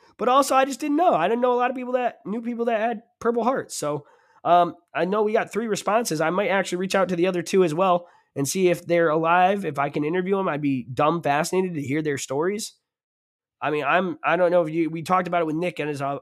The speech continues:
fun fact last week, but very high accommodation to get a Purple Heart, guys. So, be very curious to hear some of the stories of the people who actually received them.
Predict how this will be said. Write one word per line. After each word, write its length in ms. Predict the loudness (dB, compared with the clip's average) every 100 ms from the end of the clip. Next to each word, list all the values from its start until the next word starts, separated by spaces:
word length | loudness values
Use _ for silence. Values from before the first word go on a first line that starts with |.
| -8
fun 180 | -8 -6
fact 240 | -8 -10
last 240 | -10 -10 -10
week, 160 | -12
but 200 | -10 -10 -12 _ _ _ 0
very 280 | 2 2
high 240 | 2 2 2
accommodation 640 | 0 0 -2 -2 -4 -4
to 60 | -6
get 120 | -6
a 60 | -6
Purple 260 | -6 -6
Heart, 260 | -4 -4 -6
guys. 300 | -16 -18 -20 _ _ _ _ _
So, 340 | -6 -4 -4 -10 _ _ _ _ _
be 140 | -8 0
very 240 | 2 2
curious 260 | 0 -4 -4
to 80 | -4
hear 120 | -4
some 120 | -4
of 40 | -6
the 60 |
stories 460 | -6 -4 -4 -6 -10
of 120 | -12
the 60 | -10
people 240 | -10 -8
who 60 | -8
actually 240 | -8 -10
received 320 | -16 -12 -12
them. 100 | -12